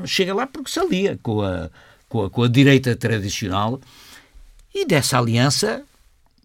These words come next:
nós não sabemos bem o que pode resultar em termos de regime político, mas olhamos para a Hungria, olhamos para a Polónia, olhamos para as Filipinas, olhamos para a Índia e vemos que aquilo tem pouco a ver com a democracia política,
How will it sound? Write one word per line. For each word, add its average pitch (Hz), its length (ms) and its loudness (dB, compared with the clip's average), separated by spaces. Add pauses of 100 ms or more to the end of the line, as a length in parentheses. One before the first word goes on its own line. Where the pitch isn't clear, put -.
(300)
nós 127 240 -2
não 160 120 -2
sabemos 123 400 -2
bem 123 160 2
o 127 60 0
que 123 100 -14
pode 147 200 -6
resultar 175 540 -8
em 170 100 -6
termos 160 360 -4
de 165 80 -8
regime 165 340 0
político, 156 480 -2
mas 113 120 0
olhamos 107 280 -4
para 104 160 -2
a - 40 4
Hungria, 233 840 2 (760)
olhamos 113 400 0
para 110 140 -6
a - 40 -8
Polónia, 180 1000 -4 (800)
olhamos 127 420 4
para 120 140 -4
as - 40 -2
Filipinas, 214 1080 6
olhamos 156 340 6
para 151 120 4
a 151 40 8
Índia 214 720 6 (960)
e 147 120 6
vemos 147 340 6
que - 140 6
aquilo 170 320 4
tem 208 160 6
pouco 202 280 4
a 220 40 10
ver 214 180 6
com 247 120 2
a - 20 4
democracia 285 520 2
política, - 480 -6